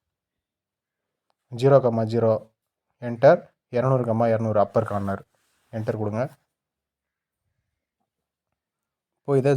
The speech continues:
ஜூம் பண்ணணும். Z O O M. Enter all, enter. இப்போ ஜி-, ரீஜெனரேட் ஆயிடுச்சு மாடலு. இப்போ நம்ம வரைய ஸ்டார்ட் பண்ணலாம். ஆர்த்தோ on பண்ணிக்கலாம்.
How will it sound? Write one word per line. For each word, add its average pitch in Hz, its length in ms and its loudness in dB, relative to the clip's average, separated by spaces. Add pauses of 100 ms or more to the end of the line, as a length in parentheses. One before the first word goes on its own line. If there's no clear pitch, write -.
ஜூம் 139 260 0
பண்ணணும். 107 340 -4 (300)
Z 120 180 -4 (120)
O - 20 2 (140)
O - 20 0 (140)
M. 120 40 -10 (1700)
Enter 143 240 -2 (120)
all, 113 200 0 (100)
enter. 104 240 -4 (1120)
இப்போ - 140 -8 (120)
ஜி-, 139 120 -10 (120)
ரீஜெனரேட் 113 680 2
ஆயிடுச்சு 107 360 -4
மாடலு. 107 300 0 (500)
இப்போ - 200 -10
நம்ம 113 160 0
வரைய 113 200 -2
ஸ்டார்ட் 110 240 -4
பண்ணலாம். 120 280 0 (1000)
ஆர்த்தோ 127 300 0
on 110 160 0
பண்ணிக்கலாம். 104 420 -4